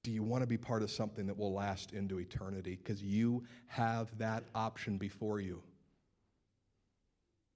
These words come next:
What David got to be a part of that lasted forever was not a temple.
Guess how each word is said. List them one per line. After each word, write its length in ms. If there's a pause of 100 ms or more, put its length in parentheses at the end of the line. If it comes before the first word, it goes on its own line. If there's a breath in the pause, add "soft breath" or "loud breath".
(1400 soft breath)
What 180
David 320
got 220
to 80
be 100
a 60
part 260
of 60
that 100
lasted 420
forever 400
was 220
not 320
a 100
temple. 640